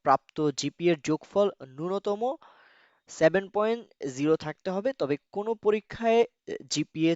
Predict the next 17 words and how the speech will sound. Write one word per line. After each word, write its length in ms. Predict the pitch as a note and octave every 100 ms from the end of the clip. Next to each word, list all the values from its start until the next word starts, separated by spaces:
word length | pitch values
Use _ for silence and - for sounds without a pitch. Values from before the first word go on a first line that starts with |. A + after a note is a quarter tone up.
| -
থ্রি 200 | - F3+
পয়েন্ট 420 | F#3 F#3 F#3+ F#3+ - - B2+
জিরো 220 | D3+ D#3+
জিরো 260 | D3 D#3 F#3+
এর 160 | C#3 C3+ _
কম 180 | C#3+ D3
থাকলে 360 | - D#3+ F#3+
হবে 300 | G#3+ - A2+
না। 100 | A2 - _ -
অর্থাৎ 340 | C3 - A#3+
আপনাকে 320 | C3+ - C3+ C3+
মিনিমাম 480 | C3+ F3 G#3 A3+ A3 -
থ্রি 180 | - D#3+
পয়েন্ট 360 | E3 E3+ A3 - _ - _ C3
জিরো 280 | C3+ F3 F#3
পেতে 240 | F#3 F#3+
হবে 200 | G3+